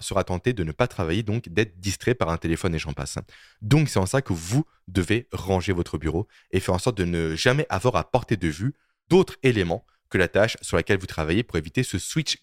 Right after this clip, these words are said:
cost complètement, euh, comment dire, imperceptible par vous, mais qui, euh, néanmoins, malgré son imperception, a des conséquences importantes en termes de productivité, de réactivité, d'efficacité et de coût énergétique. Voilà pour cet épisode du jour.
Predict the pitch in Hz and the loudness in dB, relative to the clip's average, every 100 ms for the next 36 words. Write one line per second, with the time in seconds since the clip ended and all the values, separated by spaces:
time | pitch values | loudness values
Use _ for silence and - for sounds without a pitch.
0 | - 113 - - - _ _ _ 135 135 | -2 -2 0 -8 -10 _ _ _ 2 2
1 | - 131 135 92 90 85 82 82 - 90 | 4 0 0 2 2 2 -2 -6 -4 -2
2 | 90 - _ _ _ _ _ _ _ - | -2 -6 _ _ _ _ _ _ _ 2
3 | 180 147 139 - - 92 87 92 143 _ | 2 2 0 -4 2 2 2 0 -2 _
4 | _ 104 131 - 131 107 98 113 107 87 | _ 2 2 2 2 2 2 2 4 4
5 | 92 139 101 98 107 - 95 107 139 135 | 2 2 2 2 2 0 2 4 4 4
6 | 107 90 - 92 101 110 104 95 92 90 | 2 -2 -4 -8 -2 0 2 0 -2 -2
7 | 87 82 - 104 - 82 98 - 82 80 | -2 -4 -2 -2 0 -2 -2 -2 -4 -2
8 | - 92 - 76 76 85 - _ _ _ | -4 -6 -8 -10 -4 -2 -4 _ _ _
9 | 101 117 113 95 - 80 78 90 - _ | 2 4 6 2 -2 -6 -2 -2 -4 _
10 | - 110 123 107 87 - 80 95 - _ | 0 2 2 2 0 -2 -2 -2 -4 _
11 | - 92 85 - - 90 80 73 - - | 0 0 0 -4 -2 0 0 -2 -10 -14
12 | 73 - _ _ _ 82 101 107 127 90 | -14 -16 _ _ _ 2 6 6 6 2
13 | - 107 85 85 87 78 71 65 - | 2 0 0 -2 -4 -2 -4 -6 -12